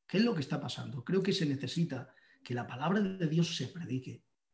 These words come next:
concienciar a la gente que la palabra de Dios es la que cambia, la palabra de Dios es la que transforma,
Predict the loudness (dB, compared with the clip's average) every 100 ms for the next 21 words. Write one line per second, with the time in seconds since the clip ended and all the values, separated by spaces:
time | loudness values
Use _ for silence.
0 | _ -4 -2 0 0 0 0 0 -2 -6
1 | -6 -2 4 6 4 -2 -10 -14 _ _
2 | _ _ -8 -6 -2 2 6 6 6 4
3 | 4 2 2 0 0 -2 2 2 2 -4
4 | _ _ _ _ -10 -10 -12 -6 2 6
5 | 6 6 4 6 4 2 -2 -6 -8 4
6 | 6 6 4 0